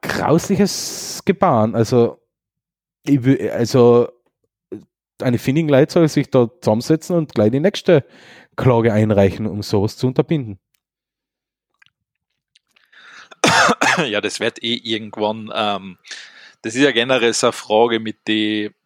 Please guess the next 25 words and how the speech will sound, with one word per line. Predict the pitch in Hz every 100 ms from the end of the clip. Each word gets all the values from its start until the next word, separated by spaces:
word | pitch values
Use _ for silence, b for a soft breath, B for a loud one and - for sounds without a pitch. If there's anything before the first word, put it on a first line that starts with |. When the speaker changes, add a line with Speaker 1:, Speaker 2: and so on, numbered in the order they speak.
| _
Speaker 2:
mit | 113 -
die | 113
ganzen | 110 113 107
Geschichten | - 117 - - 107
da, | 107 107 104 - 98 95 95
ähm, | 95 90 92 71 64 _ _ _ -
pff, | - - - - 117
weißt | 120
du, |
ich | 143
meine, | 131 123
es | -
ist | 135
eh | 131 123
Fortnite | - 123 135 - 123 120 120 -
gegen | 113 117
Apple, | 113 127 - 131 127
Fortnite | - 107 117 - 113 113
gegen | 113 110 113
Google, | 117 139 127 127 127 B B B B _
es | 113 -
ist | 131 -
ja, | 120 117 113 107 104
man, | 113 110 104 _ 98
ja, | 110